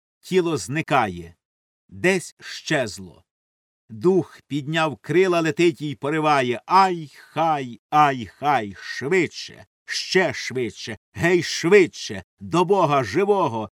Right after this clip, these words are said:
єдиного Бога, хай, хай, мов із пуги ляскає плеще співець у долоні, жене, підганяє,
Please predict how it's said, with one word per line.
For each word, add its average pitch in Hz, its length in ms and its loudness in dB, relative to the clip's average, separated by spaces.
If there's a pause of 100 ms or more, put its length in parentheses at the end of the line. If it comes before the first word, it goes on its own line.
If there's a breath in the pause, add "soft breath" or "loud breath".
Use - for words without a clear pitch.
(140)
єдиного 180 600 2
Бога, 143 500 4 (160)
хай, 180 540 2
хай, 185 580 2 (420)
мов 180 360 0
із - 300 -2
пуги 151 400 2
ляскає 139 600 0
плеще 143 560 -6
співець 131 540 -4
у 110 80 -10
долоні, 180 580 0 (280)
жене, 180 540 -2 (320)
підганяє, 175 880 -2